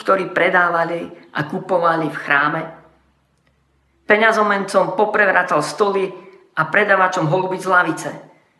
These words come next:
A riekol im: "Napísané je: Dom môj bude sa volať domom modlitby. Ale vy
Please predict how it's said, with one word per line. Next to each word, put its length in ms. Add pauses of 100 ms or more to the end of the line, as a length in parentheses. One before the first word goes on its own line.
(480)
A 80
riekol 480
im: 160 (800)
"Napísané 720
je: 140 (1200)
Dom 720 (340)
môj 640 (880)
bude 240
sa 160
volať 320
domom 160
modlitby. 640 (560)
Ale 240
vy 400